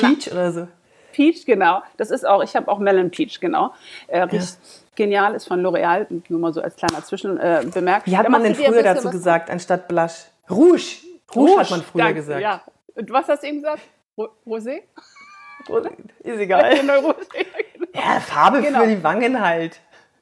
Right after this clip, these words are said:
Speaker 1: Genau,
Speaker 2: Wenn ich jetzt
Speaker 1: den,
Speaker 2: Farbe
Speaker 1: den,
Speaker 2: für die Backen
Speaker 1: den
Speaker 2: sag, dann verstehen wieder die Leute
Speaker 1: Ge-
Speaker 2: das falsch. <laughs> Mach weiter.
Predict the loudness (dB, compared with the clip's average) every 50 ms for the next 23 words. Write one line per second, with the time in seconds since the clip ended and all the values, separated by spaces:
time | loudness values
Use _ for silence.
0 | _ -4 -2 2 2 4 4 4 2 2 2 4 6 6 6 4 2 0 0 -2
1 | 0 2 2 2 2 0 -4 0 0 0 0 0 -2 -8 -8 -6 -6 -6 -6 -6
2 | -10 -12 -10 -8 -8 -8 -8 -6 0 2 4 2 2 0 -6 -6 -4 -2 0 2
3 | 2 2 0 -4 -12 -10 -8 -8 -8 -10 -16 -20 _ _ -10 -10 -10 -10 -14 -20
4 | -20 _ _ _ _ _ _ _ _ _ _ _ _ _ _ _ _ _ _ _
5 | _ _ _ -20 -20 -20 -20 -20 -20 -20 -20 _ _ _ -20 -20 _ _ _ -20
6 | -20 _ _ _ _ _ _ _ _ -16 -16 _ _ _ -16 -16 -16 -18 -20 -20
7 | -18 -18 -18 -18 _ -18 -20 -20 _ _ 2 4 4 4 4 2 2 2 2 2
8 | 0